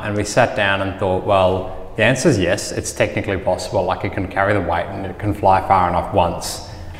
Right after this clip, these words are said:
Um, but what does the actual system look like that can do that safely, reliably, and cost-effectively every day of the week?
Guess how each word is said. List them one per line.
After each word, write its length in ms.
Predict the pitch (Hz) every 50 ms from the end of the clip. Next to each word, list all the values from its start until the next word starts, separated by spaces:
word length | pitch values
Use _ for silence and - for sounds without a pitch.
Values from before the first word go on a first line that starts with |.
| - - -
Um, 440 | 95 92 90 90 92 90 90 - - - - - - - - - - -
but 240 | - 104 101 - 104
what 180 | 110 120 117
does 300 | - 135 123 113 104 -
the 100 | - 110
actual 400 | 101 98 - - - 117 101 92
system 540 | 85 - - - 120 - - - 113 101 95
look 240 | 95 92 90 - -
like 280 | 110 95 92 92 - -
that 100 | - -
can 100 | 101 101
do 160 | 92 98 95
that 280 | 92 90 92 95 - -
safely, 600 | - - - 107 101 95 - - 104 98 95 92
reliably, 800 | 92 95 95 92 92 92 95 95 90 92 92 90 90 90 92
and 340 | - - 95 92 87 85 -
cost-effectively 880 | - 139 139 139 - 110 87 - 92 87 - 95 87 87 90 92 104 -
every 240 | - 101 92 101 98
day 180 | 85 92 90
of 60 | 87
the 60 | 87 87
week? 240 | 98 104 95 85